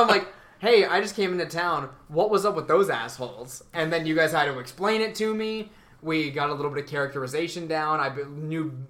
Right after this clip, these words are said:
barely any little bit about what had happened before. And I was like, "Well, I don't really have anything going on right now. I will offer my services to all of you."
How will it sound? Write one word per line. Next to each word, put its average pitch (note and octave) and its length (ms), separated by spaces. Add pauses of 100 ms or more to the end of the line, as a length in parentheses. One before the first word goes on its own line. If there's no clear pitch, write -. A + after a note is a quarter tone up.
(100)
barely F3 420
any D#3 200
little D3+ 260
bit C#3+ 180
about B2+ 260
what B2+ 100
had B2 100
happened B2+ 280
before. A#2 540 (280)
And C#3 80
I C#3 60
was C3+ 100
like, B2+ 120 (420)
"Well, B2+ 420 (580)
I E3+ 140
don't D#3+ 140
really C#3+ 180
have B2+ 200
anything B2 300
going A#2 280
on A2+ 200
right A2+ 220
now. A#2 500
I E3 180
will D#3+ 280
offer C#3+ 320
my C3+ 160
services C3 540
to C#3 100
all B2 200
of B2 100
you." D#3 400